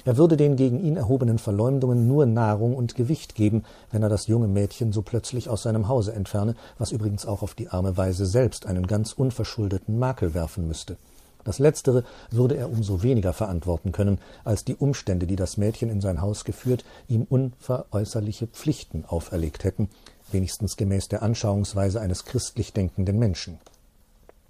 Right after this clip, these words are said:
Briefe kamen und Briefe gingen. Während man auf der einen Seite immer dringender und drohender bei der einmal aufgestellten Forderung beharrte, mäßigte Sepp in keiner Weise die Schroffheit seines Widerstandes.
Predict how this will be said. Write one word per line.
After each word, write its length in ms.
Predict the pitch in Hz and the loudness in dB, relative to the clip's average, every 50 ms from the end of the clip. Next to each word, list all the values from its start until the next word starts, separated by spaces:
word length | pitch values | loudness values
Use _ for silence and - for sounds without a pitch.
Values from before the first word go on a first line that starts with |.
| - - - - - - _ _ _ _ _ _ _ _ - - - - - - - - - _ - - | -20 -20 -20 -20 -20 -20 _ _ _ _ _ _ _ _ -20 -20 -20 -20 -20 -20 -20 -20 -20 _ -10 0
Briefe 360 | - 135 156 151 - 165 139 | 2 4 4 4 4 2 2
kamen 520 | - 131 123 123 120 123 123 120 120 120 123 | 4 4 4 6 6 6 4 4 2 2 0
und 160 | 156 131 - | 0 -2 0
Briefe 300 | - 104 98 92 - 117 87 | 0 0 0 2 0 0 0
gingen. 300 | 82 76 73 69 69 67 - - _ _ _ _ _ _ | 0 -2 -4 -4 -6 -8 -10 -14 _ _ _ _ _ _
Während 320 | - 113 127 135 139 139 123 | 0 2 4 4 4 2 2
man 120 | 131 131 | 2 2
auf 100 | 123 - | 2 2
der 140 | - 123 127 | 0 0 0
einen 220 | 135 156 156 143 | 0 2 2 2
Seite 260 | 120 127 123 117 - 127 | 2 2 2 2 0 0
immer 200 | 160 151 139 104 | 2 2 2 2
dringender 680 | - 101 98 143 151 151 147 139 143 139 139 143 - - | 2 2 4 4 4 4 4 2 2 0 0 -2 -4 -2
und 260 | 117 107 - - - | -2 -2 -2 -2 -2
drohender 520 | 104 104 139 135 107 90 85 85 87 87 | 0 2 4 4 4 2 2 0 0 0
bei 160 | 82 90 87 | 0 0 0
der 160 | 82 92 104 104 | 0 -2 -2 -2
einmal 260 | 104 107 101 92 101 | 0 0 0 0 0
aufgestellten 560 | 101 104 - - 107 - - 95 85 - 90 | -2 -2 -2 -4 -6 -2 -2 -4 -4 -4 -6
Forderung 400 | - - 95 92 92 92 101 110 | -6 -2 -2 -2 0 0 0 -2
beharrte, 560 | 98 87 82 87 78 71 - - 104 110 - 107 | -2 -2 -2 -4 -4 -6 -4 -4 -4 -4 -2 0
mäßigte 540 | 98 104 107 98 - - 120 - - 123 | 0 2 2 2 0 -2 -6 -6 -4 -2
Sepp 220 | 107 95 110 110 - | -2 0 0 -2 -2
in 100 | 104 95 | -2 -2
keiner 400 | - - 123 131 123 110 92 85 | -2 0 0 2 2 2 2 2
Weise 300 | 85 85 85 80 92 101 | 0 0 0 0 0 -2
die 100 | 98 104 | -2 -4
Schroffheit 540 | - - - 98 87 - - 92 87 - - | -6 -6 -6 -6 -6 -4 -4 -4 -4 -2 -2
seines 280 | 104 98 107 - 104 | -2 -2 -2 -2 -4
Widerstandes. 680 | 113 135 110 87 - - - 82 80 78 78 - - | -2 -2 0 -2 -2 -4 -4 -4 -2 -2 -4 -6 -8